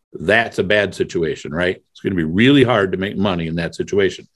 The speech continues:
So I want you to first understand that. That's super important in order to figure out how you're gonna make money.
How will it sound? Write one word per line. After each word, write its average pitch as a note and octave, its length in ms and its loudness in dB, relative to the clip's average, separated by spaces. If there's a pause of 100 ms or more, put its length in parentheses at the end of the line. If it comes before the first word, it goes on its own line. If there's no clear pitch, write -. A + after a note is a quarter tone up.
(200)
So - 120 -4
I F#2+ 100 4
want A#2 180 2
you G#2+ 60 -2
to G2 80 2
first E3+ 280 0
understand G2 560 0
that. - 220 -6
That's A2 260 -2
super C3+ 300 2
important G2+ 500 2 (460)
in G2+ 120 0
order G2+ 220 8
to F2+ 100 2
figure B2+ 520 4
out G#2 260 2
how A#2 200 0
you're G#2+ 200 2
gonna G#2 140 2
make F#2 240 -4
money. F#2+ 280 -2